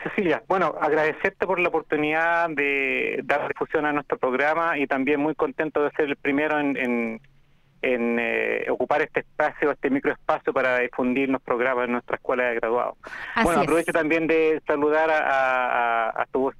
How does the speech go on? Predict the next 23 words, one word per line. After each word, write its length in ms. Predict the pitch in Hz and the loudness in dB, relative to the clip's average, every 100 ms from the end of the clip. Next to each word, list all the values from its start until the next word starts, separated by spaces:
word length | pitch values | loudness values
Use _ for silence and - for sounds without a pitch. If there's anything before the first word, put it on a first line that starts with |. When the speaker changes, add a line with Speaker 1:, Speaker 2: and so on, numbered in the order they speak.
| - | -4
Speaker 1:
eh, 400 | 120 113 110 - _ - - - | -2 -2 -4 -10 _ -20 -14 -6
a 80 | 120 | -2
tus 160 | 135 | -2
auditores, 600 | 113 123 120 165 185 196 - | 0 0 2 2 2 -2 -2
auditoras 560 | 135 131 - 208 196 | 0 0 0 2 2
y 160 | 143 143 | 0 -2
también 480 | 143 139 147 151 139 | -2 0 0 0 0
ahí 160 | 135 143 | 0 0
en 100 | 139 | 0
el 80 | |
estudio 380 | 135 - 147 143 | -2 -2 0 2
a 40 | 135 | 0
Pilar, 420 | 123 127 143 139 | 0 0 0 2
a 160 | 123 | 2
Eric 300 | 127 131 131 - | 2 0 -2 -2
y 140 | 120 | 0
a 220 | 120 117 | 2 2
Andrés 260 | 117 127 131 | 0 -2 -2
que 100 | - | -2
lo 80 | 113 | -2
están 200 | - 117 | -2 -4
escuchando 420 | 120 - 127 120 | -4 -4 -2 -2
atentamente. 560 | 113 113 123 113 - | -4 -4 -4 -4 -8